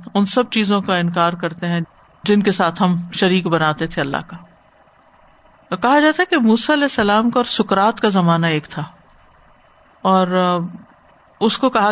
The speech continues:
گیا کہ ایک پیغمبر ہے، اس طرح موسیٰ علیہ السلام، ان کے پاس اللہ تعالیٰ کی طرف سے بھیجا ہوا علم ہے۔ تو اس نے کہا کہ ہم تو already مہذب قوم ہیں، یونانی تھے نا،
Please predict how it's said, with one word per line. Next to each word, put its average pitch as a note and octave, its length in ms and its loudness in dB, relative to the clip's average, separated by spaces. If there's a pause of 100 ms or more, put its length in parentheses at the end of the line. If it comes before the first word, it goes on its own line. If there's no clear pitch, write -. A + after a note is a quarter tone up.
گیا A3 80 2
کہ A3 120 -2
ایک G3+ 160 0
پیغمبر G3 440 2
ہے، G3 120 2
اس F3 120 -4
طرح F#3 120 0
موسیٰ F3 300 0
علیہ E3+ 80 -2
السلام، E3 500 -2
ان E3 180 -4
کے E3+ 120 -6
پاس E3 260 -6 (180)
اللہ E3 180 0 (120)
تعالیٰ E3+ 340 0
کی E3+ 80 -8
طرف E3 220 -4
سے E3+ 120 -4
بھیجا E3 300 0
ہوا E3 180 0
علم E3+ 320 2
ہے۔ E3 140 -2 (1000)
تو A3 80 2
اس A3 160 2
نے C4 80 2
کہا C4+ 160 0
کہ C4 100 0
ہم B3 140 4
تو A#3 120 0
already A3 520 2
مہذب F#3+ 480 2
قوم F3 280 2
ہیں، F3 140 0 (420)
یونانی F#3 600 2
تھے G3+ 160 -2
نا، G3+ 120 -6